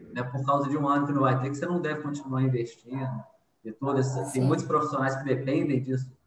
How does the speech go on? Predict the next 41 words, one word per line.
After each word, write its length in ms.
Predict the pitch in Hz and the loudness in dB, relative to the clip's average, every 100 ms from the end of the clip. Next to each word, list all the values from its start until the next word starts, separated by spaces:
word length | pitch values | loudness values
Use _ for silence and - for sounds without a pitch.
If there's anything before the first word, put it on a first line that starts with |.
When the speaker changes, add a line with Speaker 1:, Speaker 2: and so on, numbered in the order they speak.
| _ _ - | _ _ -8
Speaker 1:
pra 120 | 117 | -4
continuar. 840 | 123 - 127 113 110 135 - - _ _ _ - | -4 -4 -4 -2 0 0 -2 -8 _ _ _ -20
Então, 680 | - 120 131 - - 127 - | -10 -4 -2 -2 -4 -6 -6
é 80 | 120 | -6
uma 180 | 131 | -4
questão 460 | 147 151 - 147 147 | -4 -6 -6 -6 -4
aí 640 | 143 143 156 147 143 - _ | -4 -4 -4 -4 -8 -10 _
importante, 460 | - 202 220 160 - | -14 -12 -8 -8 -8
que 80 | 131 | -4
Belo 180 | 139 | 0
Horizonte, 380 | 143 135 135 143 | 0 0 -2 -2
nos 120 | 165 | -2
últimos 380 | 160 - - 123 | -6 -8 -8 -4
anos, 160 | 131 147 | -2 -4
se 80 | 180 | -6
tornou 340 | 180 151 170 | -6 -6 -6
um 40 | 185 | -6
dos 100 | 185 | -6
principais 460 | 202 202 - 135 | -12 -18 -10 -10
carnavais 540 | - 131 127 123 123 - _ _ _ 127 | -8 -8 -6 -6 -6 -12 _ _ _ -2
do 140 | 123 | 0
país 340 | 131 - 139 135 | 2 2 2 4
ali 160 | - | 6
Speaker 2:
É, 140 | 226 - | 6 4
Speaker 1:
com 100 | - | -2
Speaker 2:
só 340 | - 240 262 | 2 6 8
no 220 | 339 359 | 6 6
ano 220 | 294 294 | 6 6
passado 760 | 285 233 220 - 202 214 277 233 | 4 2 2 2 4 4 2 -4
foram 320 | - 214 214 | -2 0 2
mais 220 | 208 220 | 2 0
de 80 | - | 0
quatro 260 | 226 - 254 | -4 -2 -2
milhões 540 | 269 220 220 285 220 | 0 2 4 4 2
de 80 | 208 | 0
pessoas 840 | 262 269 - - 208 240 190 151 | -2 -2 -4 2 2 4 4 2
aqui 240 | 156 - | -2 -2
em 100 | 165 | -2
Belo 200 | 151 151 | 0 0
Speaker 1:
É. 40 | 127 | 0
Speaker 2:
Horizonte. 720 | - 131 - - - - | -4 -10 -14 -20 -18 -20